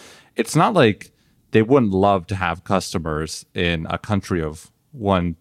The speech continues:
billion people, right? Like, th-, they would, they would definitely love that. The, the thing is, from what I've read about this, is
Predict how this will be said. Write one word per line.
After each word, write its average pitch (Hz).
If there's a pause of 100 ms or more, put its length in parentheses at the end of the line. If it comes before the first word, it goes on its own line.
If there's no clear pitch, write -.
billion 90
people, - (100)
right? 92
Like, 92
th-, 101
they 110
would, 98
they 110
would 92
definitely 110
love 92
that. - (200)
The, 110
the 98
thing 170
is, 101 (460)
from 117
what 117
I've 151
read 95
about 87
this, 80
is 87